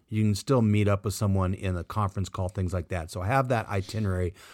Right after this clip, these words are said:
of work to do, places to go, people to see. Ed, how about you?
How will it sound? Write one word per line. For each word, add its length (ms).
of 80
work 200
to 80
do, 200
places 400
to 80
go, 180
people 360
to 100
see. 420
Ed, 200
how 100
about 180
you? 180